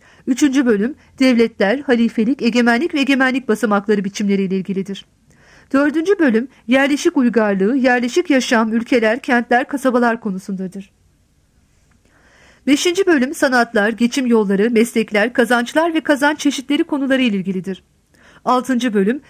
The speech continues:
bilim dalları, bilim dallarının elde edilişi ve öğrenimini kapsar.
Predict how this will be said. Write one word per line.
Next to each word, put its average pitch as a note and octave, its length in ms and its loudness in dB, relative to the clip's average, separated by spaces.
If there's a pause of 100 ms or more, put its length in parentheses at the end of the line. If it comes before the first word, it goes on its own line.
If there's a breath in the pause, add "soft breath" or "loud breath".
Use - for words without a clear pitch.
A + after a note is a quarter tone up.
(140 soft breath)
bilim C4+ 280 2
dalları, A3 440 0
bilim C#4 260 2
dallarının C4+ 420 2
elde B3+ 240 0
edilişi A#3+ 380 -2
ve D4+ 40 2
öğrenimini B3 420 0
kapsar. F#3+ 560 -8